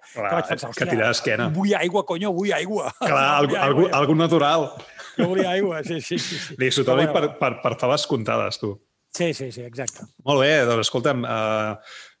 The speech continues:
Speaker 1: Xavier, jo el que faré ara és fer les meves coses de post, pros i companyia,
Speaker 2: Molt bé,
Speaker 1: vale?
Speaker 2: perfecte.
Speaker 1: Potser agafo i els insults poso un pito, però no ho crec, perquè si no,
Speaker 2: <laughs> El que
Speaker 1: així
Speaker 2: tu
Speaker 1: queda,
Speaker 2: vulguis.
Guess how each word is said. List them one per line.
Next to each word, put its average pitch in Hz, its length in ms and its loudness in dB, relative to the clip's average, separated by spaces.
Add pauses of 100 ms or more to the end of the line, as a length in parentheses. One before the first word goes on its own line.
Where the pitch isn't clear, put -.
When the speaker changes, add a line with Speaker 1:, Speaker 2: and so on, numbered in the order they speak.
Speaker 1:
Xavier, 123 300 2 (100)
jo 123 180 4
el 135 60 0
que 139 100 -2
faré 131 240 0
ara 131 240 2
és 131 380 0
fer 127 160 -2
les 113 160 -2
meves 113 300 -4
coses 113 260 -4
de 107 160 -6
post, 117 260 -6
pros 110 180 -8
i 107 60 -8
companyia, 110 480 -10
Speaker 2:
Molt 190 140 -2
bé, - 80 -4
Speaker 1:
vale? 165 240 -2
Speaker 2:
perfecte. 156 320 -8
Speaker 1:
Potser 143 220 -2
agafo 131 260 0
i 131 80 0
els 117 160 -2
insults 120 320 -6
poso 123 240 -4
un 110 160 -6
pito, 131 260 -6
però 117 140 -6
no 104 140 -8
ho - 40 -12
crec, 107 200 -6
perquè 123 180 -4
si - 160 -10
no, 107 160 -8
Speaker 2:
<laughs> - 240 -10
El 165 80 -2
que - 80 -8
Speaker 1:
així 127 180 -2
Speaker 2:
tu 170 60 -2
Speaker 1:
queda, 120 180 0
Speaker 2:
vulguis. - 680 -4